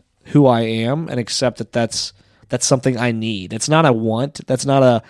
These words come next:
"Oh, I can tough it out." That's not, <laughs> you know what I mean? It's not like, "I'm gonna work through this."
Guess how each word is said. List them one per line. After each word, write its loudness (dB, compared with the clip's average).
"Oh, 4
I 4
can -8
tough -4
it -8
out." -4
That's -8
not, -2
<laughs> -
you 4
know 2
what 4
I 2
mean? 2
It's -2
not 4
like, 2
"I'm 2
gonna 2
work 2
through -2
this." -8